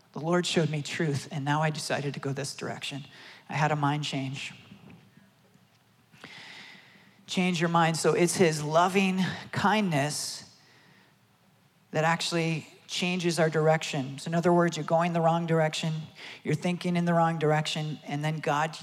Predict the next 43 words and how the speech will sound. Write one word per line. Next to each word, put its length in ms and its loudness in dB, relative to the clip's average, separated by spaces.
uses 500 2
his 220 -6
loving 420 0
kindness 520 -4
to 100 -6
bring 240 -6
the 60 -6
mind 280 -6
change. 460 -8
He 140 -4
loves 380 4
us 180 0
in 140 -4
our 100 0
worst 420 -2
moments. 420 -4
He 120 -4
loves 340 2
us 240 -2
out 220 4
of 180 2
our 120 4
strongholds, 840 -2
out 180 2
of 140 4
our 240 4
issues, 560 -4
and 100 -6
he 120 -4
gently 420 -4
brings 340 -2
us 380 -4
into 220 -4
the 120 -4
truth. 500 -6
And 80 -6
it's 140 -4
the 140 -4
truth 320 -4
that 120 -6
sets 280 -4
us 100 -4
free. 320 -2